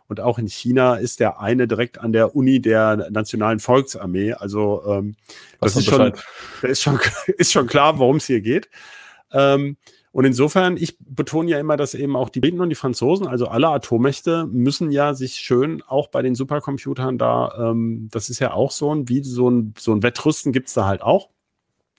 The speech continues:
Speaker 1: Das heißt also, vor allem ist aber dieses Rennen zwischen U S A und China offen. Vor allem bei Russland ist ja völlig abgemeldet in, auf diesem Gebiet.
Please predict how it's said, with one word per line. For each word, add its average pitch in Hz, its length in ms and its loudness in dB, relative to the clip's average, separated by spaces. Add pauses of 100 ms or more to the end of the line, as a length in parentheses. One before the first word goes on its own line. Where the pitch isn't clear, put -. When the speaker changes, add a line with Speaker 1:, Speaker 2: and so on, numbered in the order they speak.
(440)
Speaker 1:
Das 113 220 -2
heißt 113 260 0
also, 107 460 2
vor - 200 0
allem 147 220 4
ist - 160 -6
aber 120 220 2
dieses 113 560 -2 (420)
Rennen 123 280 4
zwischen 113 340 -4
U 110 100 2
S 107 120 0
A 110 140 -2
und 104 120 -2
China 151 340 -2
offen. 147 340 -4
Vor - 180 -4
allem 123 260 -8
bei 127 80 4
Russland 147 400 4
ist 127 40 -4
ja 135 100 2
völlig 175 320 0
abgemeldet 165 540 -2
in, 151 180 -8
auf - 180 -10
diesem 151 260 -2
Gebiet. 147 380 -8